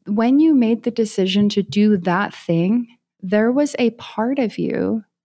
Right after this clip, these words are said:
even if it was just a teeny tiny part, that believed you could do it. Otherwise, you wouldn't have made that decision to do it. <laughs> So when you start to doubt yourself, I want you to remember that there is some part of you,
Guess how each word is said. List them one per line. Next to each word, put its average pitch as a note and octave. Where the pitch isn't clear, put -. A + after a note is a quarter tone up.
even C4+
if D4+
it D4+
was C#4+
just -
a B3
teeny B3+
tiny B3+
part, -
that G3+
believed A#3+
you A3+
could A#3
do E4
it. -
Otherwise, B3
you A#3+
wouldn't C4
have C4+
made C4
that A#3
decision G3+
to A#3
do D#4+
it. -
<laughs> -
So C4+
when A#3+
you D4
start C#4
to C4+
doubt A#3+
yourself, -
I G#3
want A3
you A3+
to C#4
remember F#3+
that G3
there A3
is G#3+
some C#4+
part G3+
of F#3+
you, -